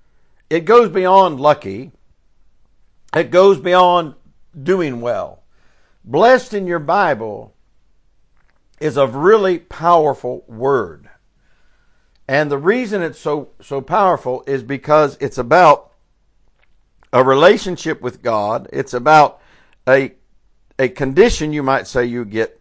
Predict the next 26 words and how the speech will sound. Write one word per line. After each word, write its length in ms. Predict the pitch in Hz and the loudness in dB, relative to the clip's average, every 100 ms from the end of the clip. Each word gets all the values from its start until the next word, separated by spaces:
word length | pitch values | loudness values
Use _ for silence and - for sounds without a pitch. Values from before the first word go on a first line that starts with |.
| _ | _
from 220 | 110 107 | -14 -10
God. 340 | 107 107 127 | -6 -4 -4
It's 160 | 127 127 | -6 -8
about 400 | 120 151 151 - _ _ _ | -2 0 0 -4 _ _ _
your 180 | 127 | -10
state 800 | 135 - - _ - 190 147 - - - | -10 -10 -20 _ -2 -2 -2 -10 -20 -12
in 220 | 131 120 | -8 -8
Christ. 720 | 104 - 151 113 67 - _ _ _ _ _ _ _ _ _ | -6 0 2 2 -4 -18 _ _ _ _ _ _ _ _ _
Your 160 | 120 123 | -6 -6
standing 600 | - 202 233 247 190 160 | -2 2 4 4 2 0
is 380 | 156 151 151 - | 0 0 -2 -8
you're 120 | 113 | -8
going 280 | 120 165 175 | -2 0 0
to 60 | 151 | 2
heaven 360 | 165 135 107 | 2 0 -2
if 160 | 117 - | -8 -12
you've 180 | 120 113 | -16 -6
trusted 440 | 139 131 - 110 | -4 -4 -8 -6
Christ 400 | 139 131 120 - | -2 -2 -2 -6
as 160 | 113 101 | -10 -10
your 100 | 101 | -8
Savior. 560 | - 123 92 - - _ _ _ _ _ _ _ - | -4 -4 -6 -16 -20 _ _ _ _ _ _ _ -16
Okay? 380 | 98 139 170 - _ _ _ _ | 2 2 2 -2 _ _ _ _
That's 280 | 127 139 - | -4 -4 -4
your 100 | 139 | -14
standing. 640 | - 143 127 101 98 117 | -8 -6 -6 -10 -18 _